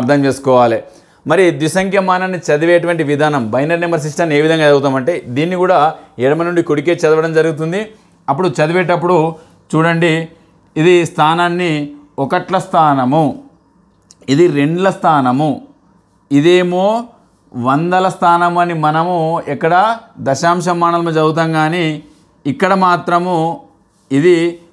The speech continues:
ఒకట్ల స్థానం అయితే, ఇది రెండ్ల స్థానం అయితే, ఇది నాలుగుల స్థానం అయితే, ఇది ఎనిమిదిల స్థానము, నెక్స్ట్ పదహారులు. ఇప్పుడు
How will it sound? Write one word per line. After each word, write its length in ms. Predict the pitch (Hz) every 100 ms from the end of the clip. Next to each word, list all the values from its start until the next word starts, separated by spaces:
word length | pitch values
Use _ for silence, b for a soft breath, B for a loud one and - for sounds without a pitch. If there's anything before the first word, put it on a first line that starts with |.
| -
ఒకట్ల 320 | 120 151 147
స్థానం 360 | 165 175 170 170
అయితే, 500 | 175 156 196 220 214 -
ఇది 100 | 143
రెండ్ల 260 | 139 139 151
స్థానం 400 | 147 165 170 170
అయితే, 480 | 170 147 196 202 -
ఇది 200 | 147 165
నాలుగుల 500 | 147 131 135 156 170
స్థానం 380 | 165 170 170 170
అయితే, 240 | 165 180 208 -
ఇది 100 | 160 147
ఎనిమిదిల 280 | 147 160 165
స్థానము, 500 | 165 165 165 180 214 160
నెక్స్ట్ 220 | 147 175 123
పదహారులు. 520 | 147 151 151 156 160 220 B B
ఇప్పుడు 180 | -